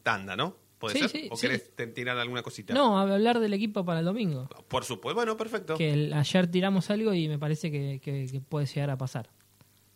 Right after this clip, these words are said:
Speaker 1: Dame dos titul-, que no sean, no me digas, eh, Gómez, porque dos titulares dame.
Speaker 2: Y Vecchio y, y Carbonero. ¿Está bien?
Speaker 1: Qué fuerte.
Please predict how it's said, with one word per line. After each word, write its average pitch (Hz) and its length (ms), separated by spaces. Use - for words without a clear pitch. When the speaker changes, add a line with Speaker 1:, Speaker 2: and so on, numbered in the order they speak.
Speaker 1:
Dame 147 400
dos 165 180
titul-, 143 380
que 127 160
no 143 160
sean, 143 320
no 147 80
me 151 100
digas, 98 360
eh, 87 40
Gómez, 85 480
porque 92 380
dos 170 140
titulares 123 400
dame. 95 200
Speaker 2:
Y 165 160
Vecchio 220 420
y, 135 840
y 135 60
Carbonero. 143 520
¿Está 135 200
bien? 185 160
Speaker 1:
Qué 101 120
fuerte. 87 460